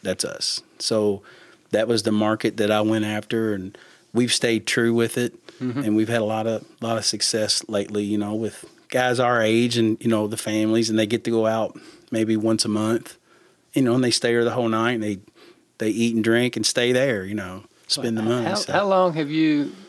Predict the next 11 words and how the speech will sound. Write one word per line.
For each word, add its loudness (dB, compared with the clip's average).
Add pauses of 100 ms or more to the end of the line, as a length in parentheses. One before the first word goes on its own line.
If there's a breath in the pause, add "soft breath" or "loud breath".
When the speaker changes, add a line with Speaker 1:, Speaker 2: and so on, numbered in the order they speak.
(160)
Speaker 2:
been 2
playing 0
live 0
now? -6
Have -4
you 2
ever 2
just -2
counted 2
the 2
years? 0